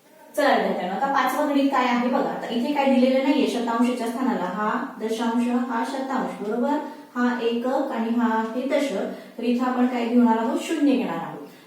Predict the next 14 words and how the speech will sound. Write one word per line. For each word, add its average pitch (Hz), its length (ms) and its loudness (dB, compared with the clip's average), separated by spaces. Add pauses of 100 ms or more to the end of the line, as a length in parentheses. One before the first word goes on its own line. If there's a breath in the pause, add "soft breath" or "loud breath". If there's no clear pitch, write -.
राईट. - 440 -6
तर 247 80 2
आता 240 480 2 (140)
ठीक 277 140 -2
आहे, - 300 -8
तर 247 140 0
आता 277 100 4
दहा 277 300 2
मधून, 320 360 0
शून्य 320 300 -2
मधून 302 260 0
तीन 294 400 0
जातात 247 300 2
का, 285 240 0